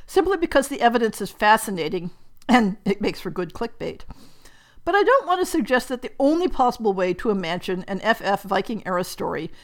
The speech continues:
is to have one of the characters take on a transmasculine role. If you're flexible about your characters being situationally bisexual, then there's a lot of scope for relationships between women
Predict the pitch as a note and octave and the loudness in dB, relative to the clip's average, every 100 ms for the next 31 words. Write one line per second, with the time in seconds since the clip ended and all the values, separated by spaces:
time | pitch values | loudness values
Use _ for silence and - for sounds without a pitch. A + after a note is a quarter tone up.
0 | - C#4 A#3 A#3+ C4 A3 B3 C#4 D4 - | -8 -4 -2 2 2 2 2 2 -4 -4
1 | G3 F#3+ G3+ F#3+ - G3+ F#3+ F#3 F#3 E3+ | -4 -4 -4 -6 -4 -2 -2 -4 -6 -6
2 | - F#3 F#3+ D3+ - - E3+ E3+ - - | -4 -4 -4 -8 -8 -8 -8 -8 -12 -14
3 | - - _ _ - - - - - - | -16 -20 _ _ -20 -20 -20 -20 -20 -8
4 | B3 C#4+ B3 D4+ A4 - F#4 D#4 A3+ G#3+ | -2 0 4 6 4 4 2 2 4 2
5 | C4 A3 G#3 G3 G3+ G3 - F3+ F3 F#3 | 2 -4 -4 -4 -4 -4 -2 -2 -2 -6
6 | E3+ D#3+ D#3+ D#3+ D#3+ D#3+ C#3+ - - A#4 | -8 -8 -10 -10 -14 -10 -8 -4 -4 -4
7 | E4+ G#3+ A#3 - - - - B3 B3 G#3+ | -4 -2 -4 -6 -14 -20 -2 4 6 6
8 | F#3 F3+ E3+ B3 E4 F4 - - G#3 G3 | 4 2 6 10 10 8 0 -4 -2 -2
9 | - G3+ G3 F#3+ A3 G3+ G3 - G#3+ - | -4 -2 0 0 -2 -4 -6 -6 -8 -6
10 | G3 F#3+ D#4 B3+ B3 | -4 -4 -2 0 -2